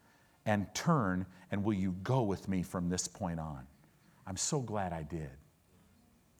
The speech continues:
I'm so glad I did. God's not mad at you. You need to know that when you mess up, when, I should say this, when you choose to mess up.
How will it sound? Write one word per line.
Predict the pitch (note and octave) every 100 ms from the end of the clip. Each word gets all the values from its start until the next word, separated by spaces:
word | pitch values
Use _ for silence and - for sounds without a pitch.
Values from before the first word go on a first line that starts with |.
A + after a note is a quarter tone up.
| - - - _
I'm | F#2
so | F#2 - C#3+
glad | A#2+ G#2 F#2+
I | F2
did. | D#2 D#2+ C#2 C#2+ - - - - _ -
God's | D3+ F3 B2
not | C3+ B2+ A2+
mad | A2 A2 G#2+ F2
at | E2 -
you. | D#2+ C2+ - _ _ _ _ _ - -
You | C#3
need | E3+ A3
to | D#3+
know | B2+ C3+ C#3 C3
that | G#2+ E2 -
when | A#2 D#3+
you | E3
mess | D3 G3 - -
up, | D#3 D#3+ -
when, | B2+ - -
I | C#3+
should | C3+ F3
say | - D#3+ A#2+
this, | F#2 - - - -
when | C#3 C#3+
you | C#3+
choose | C#3 - G3+ G3 D#3+ -
to | C#3+
mess | A#2 A#2 - -
up. | D#2+ -